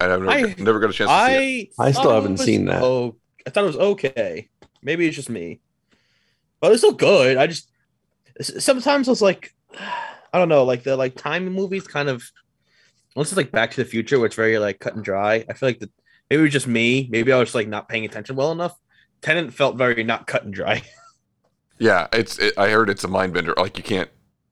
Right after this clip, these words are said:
Speaker 1: y-, you know, it's
Speaker 2: Yeah.
Speaker 1: like, oh, you're gonna have your own interpretation.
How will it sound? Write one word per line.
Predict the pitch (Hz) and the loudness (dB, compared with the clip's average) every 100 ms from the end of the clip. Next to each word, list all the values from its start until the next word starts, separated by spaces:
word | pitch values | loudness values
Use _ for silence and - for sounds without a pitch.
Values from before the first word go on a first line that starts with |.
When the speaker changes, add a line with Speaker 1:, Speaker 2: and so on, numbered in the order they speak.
| 107 | -10
Speaker 1:
y-, | 120 | -6
you | 110 | -2
know, | 98 82 - _ _ - | 0 -2 -8 _ _ -2
it's | - | 0
Speaker 2:
Yeah. | 113 | 0
Speaker 1:
like, | 110 | 2
oh, | 120 120 | 2 0
you're | 127 135 | 0 2
gonna | 123 104 | 2 2
have | 110 104 | 0 0
your | 98 | 0
own | 95 | 0
interpretation. | 90 95 - 92 78 - | -2 -4 -2 -4 -4 -8